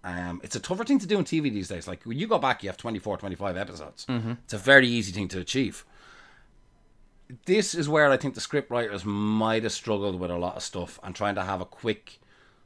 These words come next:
Speaker 1: story arc. Like, we've got the band. The band is formed. Picard has his crew. Um, like,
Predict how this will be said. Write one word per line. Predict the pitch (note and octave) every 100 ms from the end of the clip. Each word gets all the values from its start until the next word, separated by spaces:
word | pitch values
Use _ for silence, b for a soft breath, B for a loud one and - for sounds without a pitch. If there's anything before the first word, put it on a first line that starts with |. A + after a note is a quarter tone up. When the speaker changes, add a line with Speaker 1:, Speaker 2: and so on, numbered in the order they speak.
| b
Speaker 1:
story | - - A#2+ G#2+ G2 F2+
arc. | E2+ D#2+ -
Like, | G2+ F#2
we've | A#2 G#2+
got | D#3+ D#3+
the | D#3+
band. | C3 G2+ D#2+ -
The | -
band | A#2 B2 B2+
is | A#2+
formed. | A#2 D#2+ - - _
Picard | - F2+ A2+ G#2
has | G#2+
his | G2+ -
crew. | - - A#2 D#2+ _ B B B B B -
Um, | G#2 G2+ F#2+ F#2+ F#2 F#2 F#2 F#2+ - -
like, | A2+ G#2